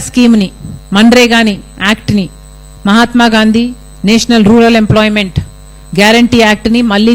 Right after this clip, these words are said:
తిరిగి తీసుకురావాల్సిన అవసరం ఉంది. యాక్ట్లో ఏదైనా లోపాలుంటే దాన్ని సరిచేసుకోవచ్చు, కానీ పూర్తిగా యాక్ట్ను మార్చి విబి గ్రామ్ చేయడాన్ని కాంగ్రెస్ పార్టీ ఖండిస్తుంది,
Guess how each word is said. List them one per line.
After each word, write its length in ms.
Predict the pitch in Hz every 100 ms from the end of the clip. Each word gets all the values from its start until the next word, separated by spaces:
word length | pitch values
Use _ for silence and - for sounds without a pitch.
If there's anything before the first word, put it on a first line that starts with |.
| -
తిరిగి 240 | 233 226 233
తీసుకురావాల్సిన 720 | 226 214 220 214 208 202 202
అవసరం 340 | 190 - 208 190
ఉంది. 180 | 190 - - - - - - - - - - -
యాక్ట్లో 480 | 185 240 262 262 254
ఏదైనా 400 | 233 233 233 226 220
లోపాలుంటే 540 | 226 247 233 226 208
దాన్ని 220 | 208 202 190
సరిచేసుకోవచ్చు, 800 | 214 226 240 - 226 208 208 196 196
కానీ 320 | 214 277 294 - - - - - -
పూర్తిగా 420 | 269 262 254 247 220
యాక్ట్ను 320 | 226 - 233 214
మార్చి 340 | 226 240 254 220
విబి 220 | 233 214 233
గ్రామ్ 240 | 226 226 214 -
చేయడాన్ని 560 | 214 220 220 226 277 320 - - -
కాంగ్రెస్ 380 | 220 233 240 240 233
పార్టీ 400 | 220 - 262 277 - - - - - - - - - - - -
ఖండిస్తుంది, 680 | 220 233 262 - 254 247 269